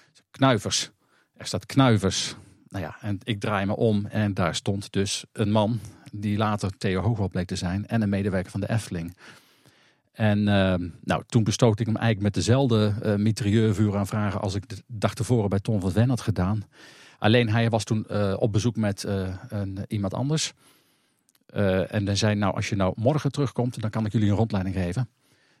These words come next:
Dus, eh, dat was, eh, de dag erop. En toen heeft hij me helemaal rondgeleid langs al die mensen. En feitelijk was dat ook al een introductie bij al zijn collega's die hem zagen en hem kenden en mij daarna zagen.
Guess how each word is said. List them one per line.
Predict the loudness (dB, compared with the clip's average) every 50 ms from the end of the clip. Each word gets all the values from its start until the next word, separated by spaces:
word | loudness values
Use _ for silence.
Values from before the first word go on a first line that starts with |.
| _ _ _
Dus, | -8 -6 -4 -2 0
eh, | 0 0 0 -2 -4 -8 -16 -20 -20 -20 _
dat | _ -8 0 0 0 2 2
was, | 0 -2 -2 0 0
eh, | 0 0 0
de | 0
dag | 0 0 0 0
erop. | 0 -2 -2 -2 -2
En | -4 -4
toen | -4 -2
heeft | -2 -2 -2
hij | -2 -4
me | -2 0
helemaal | 2 2 2 2 0 -2
rondgeleid | -2 -4 -4 -4 -4 -2 -2 -2 -2
langs | -4 -6 -6 -6
al | -6 -8
die | -6 -4
mensen. | -4 -4 -4 -4 -6 -6 -8 -8
En | -10
feitelijk | -6 -4 -2 -2 -2 -4 -6 -6
was | -6 -4 -4
dat | -6 -6 -4
ook | -4 -4 -2 -2
al | -2 -2
een | -2 -4
introductie | -4 -4 -4 -4 -6 -6 -4 -6 -4 -4 -4
bij | -4 -4 -6
al | -6 -6 -6
zijn | -6 -6 -8 -8
collega's | -8 -6 -4 -2 -2 -2 -2 -4 -4 -6 -6 -8 -6
die | -6 -6 -4 -4
hem | -4 -4 -4
zagen | -4 -6 -6 -6 -8 -10 -12 -12
en | -10 -10
hem | -8 -10 -6
kenden | -2 -2 0 0 0 -2 -4 -4 -4
en | -6 -6
mij | -4 -4 -4
daarna | -4 -4 -2 -2 -2 -2
zagen. | -4 -4 -6 -6 -6 -6 -8 -8